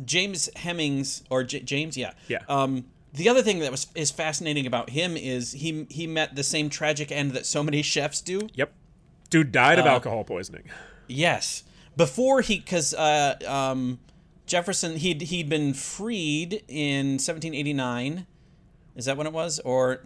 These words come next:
Speaker 1: no, it was seventeen, seventeen ninety-six is when he was granted his freedom. And then in eighteen oh one, Jefferson became president. He attempted to contact Hemings to invite him to assume his ro-, the role of chef at the White House.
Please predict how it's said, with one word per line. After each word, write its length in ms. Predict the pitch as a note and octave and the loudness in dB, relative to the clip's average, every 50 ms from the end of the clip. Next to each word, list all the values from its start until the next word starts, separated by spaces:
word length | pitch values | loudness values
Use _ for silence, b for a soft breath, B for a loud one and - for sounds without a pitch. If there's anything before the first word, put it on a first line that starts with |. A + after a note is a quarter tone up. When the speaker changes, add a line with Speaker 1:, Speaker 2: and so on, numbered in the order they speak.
| - - | -12 0
Speaker 1:
no, 220 | D3 D3+ D3 C3 | 2 4 4 4
it 60 | B2 B2+ | 4 2
was 140 | C3+ B2+ | 0 -2
seventeen, 460 | - - D#3 E3 G#3 F#3 D3+ F#3 - - | -2 0 0 -2 -2 -2 -6 -8 -6 -4
seventeen 500 | - - F3+ F3 F#3+ - F3+ F3 D#3 D3+ | 0 0 0 0 0 -4 -4 -4 -2 -2
ninety-six 840 | C#3+ D3 D3+ D3 C#3+ C#3+ C3+ C3+ - - D#3 C3+ - - - - - | 0 0 0 -2 -2 -2 -2 -2 -2 0 -2 -2 -2 -2 -4 -6 -4
is 200 | - B2+ A#2 A#2+ | -4 -6 -6 -4
when 160 | C3+ C3 B2+ | -4 -4 -2
he 140 | B2+ C3+ C#3 | -2 -2 -2
was 160 | B2 A#2 A2 | -2 -2 -4
granted 340 | - A#2+ A#2+ B2 A#2+ B2+ A#2 | -2 -2 -2 -2 -2 -4 -6
his 140 | A2 G#2 - | -4 -4 -4
freedom. 500 | - C3 B2+ B2 G#2+ G2 F#2+ F#2+ G#2 A2+ b b b b b b b b b | -4 -4 -4 -4 -4 -4 -8 -8 -12 -12 b b b b b b b b b
And 160 | - C#3+ D3 | 0 2 2
then 120 | D3 D3 D3 | 4 2 2
in 120 | D3 - | 0 0
eighteen 360 | - E3 F#3 F3+ - F#3+ F3 | -2 -6 -4 -4 -4 -4 -2
oh 60 | D#3+ D#3 | -2 -2
one, 380 | D3+ D3+ D#3 D#3 D3+ D3+ C3+ | 0 0 2 2 0 0 0
Jefferson 320 | D3 C#3+ C#3 C#3 C#3 C3 B2 | -2 -2 -2 -2 -6 -4 -4
became 260 | B2+ B2+ C3+ B2+ A#2 | -4 -4 -4 -4 -4
president. 500 | - C#3+ C#3+ C#3 C3+ B2+ C3 B2+ - B2+ | -2 -2 -2 -2 -2 -4 -6 -8 -8 -6
He 120 | B2+ C3 | -4 -4
attempted 340 | B2+ - E3+ E3 D#3 - C#3+ | -4 -4 -4 -6 -4 -4 -6
to 60 | B2+ B2 | -6 -6
contact 440 | - D3 C#3+ C#3+ C#3+ C#3+ B2+ - | -6 -4 -4 -2 -2 -4 -4 -4
Hemings 380 | - D3+ C#3 C3+ C3 B2+ A#2 - | -6 -4 -4 -2 -2 -2 -4 -6
to 120 | - - B2+ | -6 -4 -4
invite 320 | A#2 A2+ C3 C3+ C3+ - | -4 -2 -2 -2 -2 -2
him 160 | C3 C#3 C3+ | -4 -6 -6
to 140 | B2+ C3 B2+ | -4 -4 -4
assume 280 | A#2+ - - D#3+ D3+ C#3 | -4 -2 -2 -2 0 0
his 140 | C3+ A#2+ B2 | 0 0 -2
ro-, 140 | C3 B2+ - | -2 -4 -2
the 140 | A#2+ B2+ B2+ | -2 -2 0
role 180 | C3 C3 B2 | 0 0 0
of 80 | A2+ - | 0 -4
chef 240 | - - C#3 C3 - | -4 -4 -4 -4 -4
at 80 | A2+ | -6
the 60 | A2+ | -6
White 180 | A2 B2 F2 G#2+ | -4 -4 -4 -2
House. 360 | A#2+ B2 A#2 A2+ A2+ - - | 0 0 0 0 -2 -4 -8